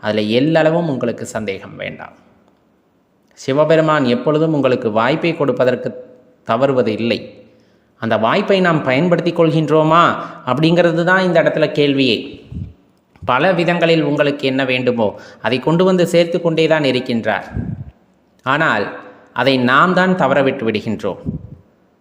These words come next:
நம் ஆசையின் காரணமாக, நாம் வைக்கின்ற பற்றுதலின் காரணமாக, பொருளின் மீது நாம் வைக்கின்ற பற்றுதலின் காரணமாக நாம் வருகின்ற அனைத்தையும் துன்பமாக மாற்றிக்கொள்கின்றோமே தவிர, ஒரு விஷயத்தில் இருக்கின்ற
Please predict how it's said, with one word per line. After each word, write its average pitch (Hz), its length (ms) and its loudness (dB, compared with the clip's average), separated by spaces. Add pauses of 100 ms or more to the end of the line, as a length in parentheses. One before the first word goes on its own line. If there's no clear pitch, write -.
நம் 123 160 0
ஆசையின் 160 520 2
காரணமாக, 127 880 -2
நாம் 117 200 -2
வைக்கின்ற 151 580 0
பற்றுதலின் 160 600 0
காரணமாக, 123 680 -2 (340)
பொருளின் 180 400 4
மீது 170 220 2
நாம் 156 160 2
வைக்கின்ற 147 380 0
பற்றுதலின் 175 580 0
காரணமாக 147 840 0 (240)
நாம் 123 180 0
வருகின்ற 160 480 2 (400)
அனைத்தையும் 151 760 2
துன்பமாக 165 520 2
மாற்றிக்கொள்கின்றோமே 139 880 0
தவிர, 127 260 2 (460)
ஒரு 120 120 2
விஷயத்தில் 156 440 0
இருக்கின்ற 135 380 -2